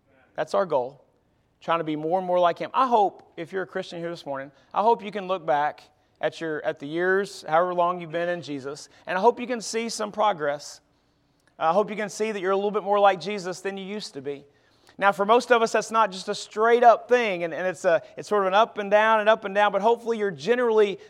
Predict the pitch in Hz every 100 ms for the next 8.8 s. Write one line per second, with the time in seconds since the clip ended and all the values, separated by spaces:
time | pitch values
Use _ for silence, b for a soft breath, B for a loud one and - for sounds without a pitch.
0 | - 202 208 190 190 208 196 180 175 196
1 | 170 - 202 190 175 - b b - 180
2 | 156 185 - 349 359 277 262 208 143 -
3 | _ _ _ _ 180 202 302 196 147 -
4 | - - _ _ _ - 156 143 170 170
5 | 233 220 226 214 202 226 156 - 233 269
6 | 247 226 220 208 226 185 190 190 185 165
7 | 185 196 - 190 180 175 175 190 - 170
8 | 165 - 156 170 170 175 196 -